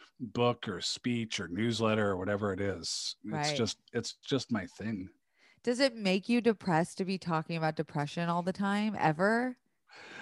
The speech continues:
Speaker 1: Um, one of my favorite bands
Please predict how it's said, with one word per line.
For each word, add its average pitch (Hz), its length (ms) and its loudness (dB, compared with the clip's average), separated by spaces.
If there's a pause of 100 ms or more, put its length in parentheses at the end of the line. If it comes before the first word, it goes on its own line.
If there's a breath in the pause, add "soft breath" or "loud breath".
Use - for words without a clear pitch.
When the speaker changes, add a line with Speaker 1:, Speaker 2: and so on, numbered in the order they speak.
(260 loud breath)
Speaker 1:
Um, 131 480 8 (520)
one 135 240 4
of 170 60 6
my 135 540 8 (160)
favorite 143 600 4
bands 92 640 0